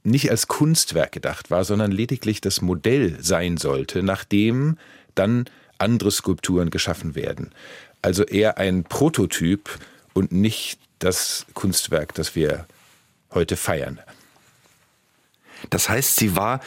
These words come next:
Speaker 2: eine Vorlage, aufgrund, äh, derer andere Kunstwerke entstanden sind. Und die Kunstwerke selbst haben sich nicht erhalten, aber eben diese Vorlage. Was für ein Zufall, oder?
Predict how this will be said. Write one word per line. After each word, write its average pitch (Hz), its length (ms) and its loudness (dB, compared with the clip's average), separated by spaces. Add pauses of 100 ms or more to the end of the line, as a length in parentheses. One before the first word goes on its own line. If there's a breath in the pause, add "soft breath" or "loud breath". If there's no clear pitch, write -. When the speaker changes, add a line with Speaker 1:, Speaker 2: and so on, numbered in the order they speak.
(380 loud breath)
Speaker 2:
eine 110 180 2
Vorlage, 160 840 2 (240)
aufgrund, 110 680 0
äh, 101 340 4
derer 123 640 0
andere 117 400 2
Kunstwerke 107 600 0
entstanden - 580 0
sind. 73 320 -4 (500 loud breath)
Und 92 320 0
die - 80 2
Kunstwerke 117 460 2
selbst 110 420 2
haben 123 220 2
sich 107 180 0
nicht 123 300 4
erhalten, 127 400 0
aber 107 180 0
eben 107 160 0
diese 101 220 2
Vorlage. 78 460 0
Was 104 140 -2
für - 100 -2
ein 101 80 0
Zufall, 76 380 -2
oder? 80 280 -2